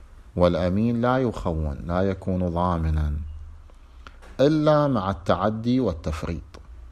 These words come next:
وإذا لم يكن متعديا ولا مفرطا حفظ مع امتنعت-، امتعته مثلا هذا الثلث،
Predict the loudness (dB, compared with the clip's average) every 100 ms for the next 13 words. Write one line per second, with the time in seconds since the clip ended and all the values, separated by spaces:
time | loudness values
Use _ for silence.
0 | -20 -20 -20 -20 -20 -20 -20 -20 -20 -20
1 | -20 -20 -20 -20 -20 -20 -20 -20 -20 -12
2 | -4 -2 0 2 2 0 0 -2 -4 -6
3 | -6 -8 -8 -10 -6 -2 2 2 4 2
4 | 2 0 -2 -2 -4 -2 -4 -4 -2 0
5 | -2 -2 -2 -2 -2 -2 -2 -2 -2 -2
6 | -4 0 2 2 -2 -2 -4 -6 -10 -10
7 | 0 2 2 -2 -6 -8 -2 0 0 -2
8 | -2 -4 -4 -6 -6 -6 -8 -8 -6 -4
9 | -2 -2 -4 -4 -4 -4 -4 -6 -4 -4
10 | -6 -4 -2 -2